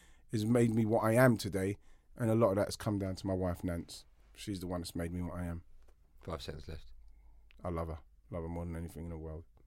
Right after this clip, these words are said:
Speaker 2: One second.
Speaker 1: Fuck off.
Speaker 2: Well done. That was brilliant.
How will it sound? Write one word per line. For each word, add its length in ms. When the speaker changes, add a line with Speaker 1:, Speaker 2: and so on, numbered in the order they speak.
Speaker 2:
One 160
second. 340
Speaker 1:
Fuck 220
off. 80
Speaker 2:
Well 240
done. 520
That 140
was 80
brilliant. 400